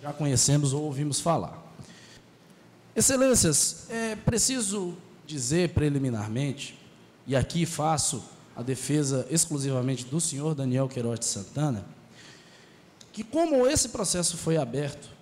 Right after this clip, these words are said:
ex officio pelo tribunal, a defesa se baseou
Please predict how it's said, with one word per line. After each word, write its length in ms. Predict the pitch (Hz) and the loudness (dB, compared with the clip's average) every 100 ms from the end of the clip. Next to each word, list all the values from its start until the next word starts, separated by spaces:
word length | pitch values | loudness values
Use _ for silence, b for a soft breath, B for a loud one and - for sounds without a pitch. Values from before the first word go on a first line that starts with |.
| - | -6
ex 260 | 175 190 156 | -6 0 2
officio 460 | 139 - 180 - | 2 2 2 2
pelo 200 | - 135 | 0 -2
tribunal, 600 | 127 117 101 104 147 120 - - - B B - | 0 -2 -2 0 2 0 -4 -18 -20 B B -6
a 80 | 175 | 0
defesa 480 | 214 202 226 220 | 0 4 2 4
se 160 | 226 233 | 2 0
baseou 840 | 196 208 185 180 180 220 - - | 0 0 2 2 4 2 0 -8